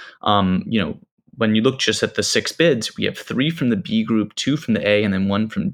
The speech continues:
D. And then, you know, Princeton getting six wins, they were in the C group.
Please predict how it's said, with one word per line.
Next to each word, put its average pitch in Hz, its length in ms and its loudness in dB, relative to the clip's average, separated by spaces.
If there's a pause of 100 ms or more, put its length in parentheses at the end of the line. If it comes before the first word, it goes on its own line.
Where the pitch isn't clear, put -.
D. 117 420 0 (180)
And 104 120 0
then, 95 220 0 (120)
you 110 120 0
know, 95 100 0
Princeton 127 400 0
getting 104 200 2
six - 360 -2
wins, 98 180 0
they 67 140 -2
were 60 100 -4
in - 100 -8
the - 60 -10
C 175 220 -2
group. 127 260 0